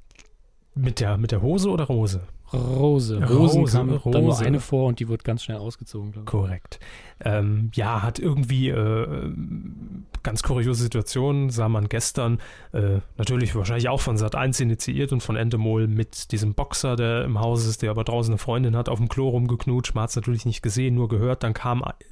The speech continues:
Speaker 1: die beiden allerdings raus zusammen mit Fancy, dem
Speaker 2: <laughs>
Speaker 1: Schlagerbarden, von dem noch nie jemand was gehört hat.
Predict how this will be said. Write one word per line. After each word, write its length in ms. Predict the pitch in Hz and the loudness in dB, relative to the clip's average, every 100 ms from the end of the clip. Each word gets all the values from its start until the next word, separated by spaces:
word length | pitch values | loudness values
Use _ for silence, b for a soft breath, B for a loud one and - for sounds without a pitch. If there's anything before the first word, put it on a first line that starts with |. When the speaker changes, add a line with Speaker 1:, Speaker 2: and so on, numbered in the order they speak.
| - | -6
Speaker 1:
die 100 | - | -2
beiden 460 | 135 156 147 156 165 | -2 0 0 0 0
allerdings 400 | 135 131 127 - | 2 2 0 0
raus 180 | 143 143 | -2 -2
zusammen 300 | 127 123 127 | -2 0 0
mit 160 | 147 | 0
Fancy, 960 | - - 185 165 180 220 - 117 127 143 - B B B B | 0 0 0 0 0 0 -2 -2 -2 -2 -4 B B B B
dem 280 | 120 113 110 | 4 4 4
Speaker 2:
<laughs> 0 | |
Speaker 1:
Schlagerbarden, 1120 | - 131 135 143 131 120 - 139 131 131 127 120 | 0 -2 0 0 2 0 -2 -2 0 2 0 0
von 180 | - | 0
dem 100 | 113 | 0
noch 120 | 123 113 | 2 2
nie 180 | 135 | 2
jemand 240 | 139 120 113 | 2 0 -2
was 180 | 120 - | -4 0
gehört 240 | 107 131 | 0 2
hat. 180 | 143 | 0